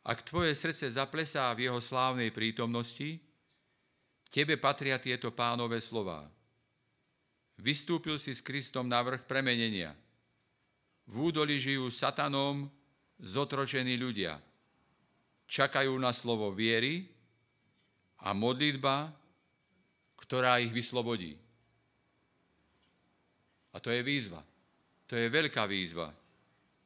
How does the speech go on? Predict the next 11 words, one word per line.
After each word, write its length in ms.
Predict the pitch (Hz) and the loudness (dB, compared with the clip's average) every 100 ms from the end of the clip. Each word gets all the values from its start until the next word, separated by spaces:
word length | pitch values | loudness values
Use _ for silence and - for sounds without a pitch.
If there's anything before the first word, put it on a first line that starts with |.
| _ _ _ _ _ _ _ _ _ _ _ _ _ _ _ _ _ _ _ | _ _ _ _ _ _ _ _ _ _ _ _ _ _ _ _ _ _ _
Izraelský 580 | 123 123 151 226 202 190 | -6 0 4 4 2 2
národ, 460 | 143 110 101 123 202 - _ _ _ _ _ _ _ _ _ _ _ _ _ _ _ _ _ _ _ _ _ | 4 4 4 0 -4 -12 _ _ _ _ _ _ _ _ _ _ _ _ _ _ _ _ _ _ _ _ _
namiesto 480 | 113 131 156 156 160 | 0 4 4 2 -2
toho, 300 | 147 175 156 | -2 0 0
aby 160 | 135 123 | 0 -2
počítal 960 | 120 160 143 175 185 - 107 123 160 165 _ _ _ _ _ _ _ _ _ _ _ _ | -4 -4 0 0 0 0 0 0 -4 -10 _ _ _ _ _ _ _ _ _ _ _ _
to, 140 | - 143 | 0 2
ako 180 | 147 139 | 2 -2
sa 220 | - 120 | -6 -4
Pán 340 | 147 160 156 | 0 0 2
Boh 220 | 131 147 | 0 0